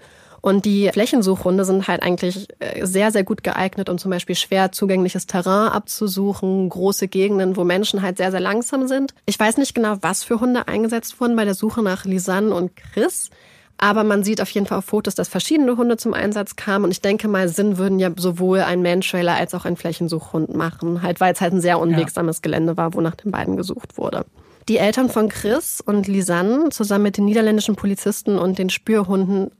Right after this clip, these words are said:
Speaker 1: durchkämmen insgesamt zehn Tage lang die Gegend. Auch sie finden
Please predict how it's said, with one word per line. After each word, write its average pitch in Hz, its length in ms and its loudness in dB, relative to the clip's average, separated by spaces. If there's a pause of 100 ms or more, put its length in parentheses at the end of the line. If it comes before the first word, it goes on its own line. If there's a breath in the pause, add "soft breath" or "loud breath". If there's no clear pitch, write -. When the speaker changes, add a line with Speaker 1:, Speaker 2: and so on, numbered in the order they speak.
Speaker 1:
durchkämmen 196 440 0
insgesamt 190 560 0
zehn 180 260 2
Tage 175 320 0
lang 180 240 0
die 180 100 -2
Gegend. 175 480 -4
Auch 185 140 0
sie - 160 0
finden 185 540 0